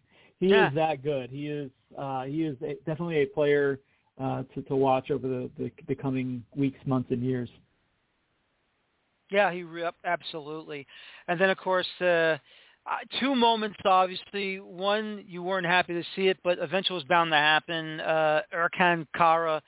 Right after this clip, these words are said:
Speaker 2: uh, on the final minute of regulation, uh, putting it into the net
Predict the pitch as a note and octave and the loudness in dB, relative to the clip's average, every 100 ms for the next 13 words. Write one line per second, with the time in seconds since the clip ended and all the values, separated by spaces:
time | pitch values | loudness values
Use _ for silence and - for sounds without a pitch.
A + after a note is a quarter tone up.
0 | _ - - - _ - E3 D#3+ D#3+ E3+ | _ -20 -20 -20 _ -2 2 2 0 -2
1 | E3 F#3+ F3+ F3+ F3+ F3 D3 E3+ F3 E3 | -2 0 0 0 -6 -6 -4 -4 -2 -4
2 | E3+ E3 F#3 F3 F3 E3 - E3 D#3+ D#3+ | -4 -4 -6 -8 -12 -16 -12 -6 -2 -2
3 | D#3+ - - G3 F#3 F3+ F3 F3 F3 - | -2 -6 -2 2 4 4 4 2 0 -4
4 | E3 E3 E3 | -2 2 4